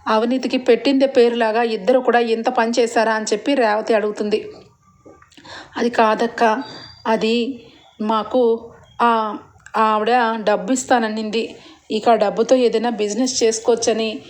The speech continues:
మా కష్టాలు తీరిపోతాయని" అనగానే, "మీ కష్టాలు తీరిపోతాయని ఒకరిని కష్టాలు పాలు చేయటం ఎంతవరకు కరెక్ట్? అసలు ఇంతకీ ఆ వ్యక్తి ఎవరు?" అని చెప్పి రాజ్ గట్టిగా అడుగుతాడు. "ఎవరంటే ఇక ఒక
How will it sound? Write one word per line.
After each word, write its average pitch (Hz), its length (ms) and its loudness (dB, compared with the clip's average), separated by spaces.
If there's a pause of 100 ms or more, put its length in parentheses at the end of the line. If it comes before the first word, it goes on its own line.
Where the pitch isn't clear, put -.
(240)
మా 285 100 2
కష్టాలు 254 500 0
తీరిపోతాయని" 233 760 0
అనగానే, 220 540 -2 (500)
"మీ 262 140 2
కష్టాలు 254 460 0
తీరిపోతాయని 233 1040 -2
ఒకరిని 220 320 -4
కష్టాలు 233 480 0
పాలు 226 260 0 (100)
చేయటం 226 300 0
ఎంతవరకు 233 480 -2
కరెక్ట్? 214 500 0 (400)
అసలు 220 440 0 (420)
ఇంతకీ 220 600 -2 (120)
ఆ 214 140 -2
వ్యక్తి 214 300 0
ఎవరు?" 233 360 2
అని 220 140 -4 (100)
చెప్పి 240 240 -2
రాజ్ 208 380 -2
గట్టిగా 240 320 -2
అడుగుతాడు. 214 460 -2 (520)
"ఎవరంటే 220 840 0 (500)
ఇక - 160 -4
ఒక 233 300 0